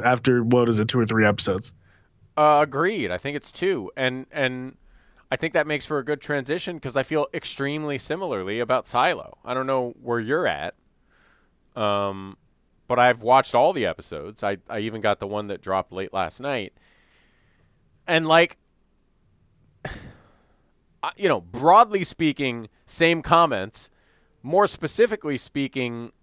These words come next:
Speaker 2: to one part of it, the, the fact that I don't know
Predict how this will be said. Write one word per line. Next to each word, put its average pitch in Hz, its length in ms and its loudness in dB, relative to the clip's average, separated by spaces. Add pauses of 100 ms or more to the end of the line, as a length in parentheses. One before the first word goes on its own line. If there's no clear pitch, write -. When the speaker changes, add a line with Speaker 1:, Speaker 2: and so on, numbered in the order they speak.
(140)
Speaker 2:
to 139 120 -6
one 175 360 0
part 101 420 0
of 95 220 -8
it, 90 260 -2 (1800)
the, 151 140 -12
the 151 240 -4
fact - 720 0
that 151 500 4 (2000)
I 165 120 8
don't 196 300 2
know 135 800 2